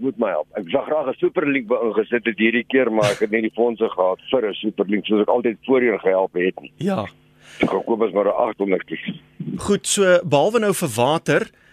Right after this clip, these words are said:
Speaker 2: kan mense allerhande ander goeders ook by die aflaaipunte gaan, gaan
Speaker 1: Ja, klere,
Speaker 2: afgee?
Speaker 1: klere, goeie, goeie gebruik, gebruikte klere wat ons weer vir mense kan uitdeel mee.
Speaker 2: Mhm.
Speaker 1: En skryftebehoeftes vir die kinders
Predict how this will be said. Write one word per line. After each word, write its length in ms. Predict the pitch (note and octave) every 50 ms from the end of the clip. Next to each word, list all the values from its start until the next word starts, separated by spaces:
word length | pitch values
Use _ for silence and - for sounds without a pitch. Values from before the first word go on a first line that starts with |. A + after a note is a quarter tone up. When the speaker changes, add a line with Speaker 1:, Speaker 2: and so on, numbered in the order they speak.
| _ _ -
Speaker 2:
kan 160 | E3 D#3 D3+
mense 420 | C#3 C3+ D3 E3 D3+ - F#3 E3+ -
allerhande 360 | - G#3 G#3+ F#3+ F#3+ F#3 F3+ -
ander 380 | F3+ F#3+ G3 G3 E3+ D3 B2+ - _ _ _
goeders 380 | - - G3 - F3+ D#3 D#3+
ook 440 | - G3 F3 - - - - - - - _ _
by 100 | D3+ D3
die 140 | C#3 C#3+ -
aflaaipunte 1160 | - - D3+ B2+ - - - - - - - - D3 C3 C#3 C3+ - E3 D3 C#3 - - C#3
gaan, 340 | B2+ - - C3+ B2+ C3 C3 -
gaan 220 | - - C3 A#2+ A#2+
Speaker 1:
Ja, 200 | D3+ C3+ A#2 G#2 - _
klere, 120 | - - C#3
Speaker 2:
afgee? 280 | C3 C3 C3+ E3 G#3 B3+ - - _ - - _ _ _ _ B2+ -
Speaker 1:
klere, 320 | - C3 C#3 C#3+ D3 D#3 C#3+
goeie, 380 | - - - D3+ D3+ D3 C3 A#2+
goeie 300 | - - D#3 D3+ D3 B2+
gebruik, 380 | B2+ A2+ - G#2 A2 A#2+ A#2 - - - F#2
gebruikte 520 | - - G#2+ F#2 A2 A2 A2+ A2+ - A#2 -
klere 300 | - - B2 B2+ B2 B2+
wat 160 | A2+ A2+ - G2
ons 100 | F#2+ F2
weer 160 | G2 G#2 G#2
vir 140 | - G#2 G2+
mense 280 | F#2 G2 G2 G2+ - -
kan 160 | - G#2 G2 F2+
uitdeel 400 | E2 G2 F#2+ G2 G#2 G#2 G#2+ G#2
mee. 220 | A2 B2 C3+ D3
Speaker 2:
Mhm. 120 | D3 D3 D3 _ _ _ _ _ _ _ _ -
Speaker 1:
En 240 | G#2+ G#2+ G#2+ G2+
skryftebehoeftes 920 | - - - B2 B2+ C3 - - C#3 A#2+ A2 A2+ B2 B2+ A2 - - B2 G#2 -
vir 100 | A2+ G#2
die 120 | G2+ -
kinders 540 | - A2+ A#2 A#2+ C3+ C#3 C#3 - - - -